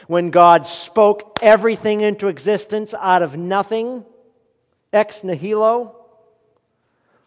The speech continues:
Or maybe David's just referring to the miraculous nature of what God must do in David's heart.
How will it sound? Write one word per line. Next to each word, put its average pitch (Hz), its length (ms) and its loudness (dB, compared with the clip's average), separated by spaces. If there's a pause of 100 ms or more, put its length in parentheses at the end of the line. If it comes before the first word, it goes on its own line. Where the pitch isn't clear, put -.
(220)
Or 175 120 -6
maybe 190 460 0
David's 160 360 -2
just 170 320 -6
referring 170 640 -4
to 165 120 -8
the 160 100 -6
miraculous 160 920 0
nature 170 560 -6
of 139 120 -6
what 156 280 -6
God 175 440 2
must 170 480 -8
do 180 420 -4
in 143 300 -12
David's 143 400 -10
heart. - 600 -10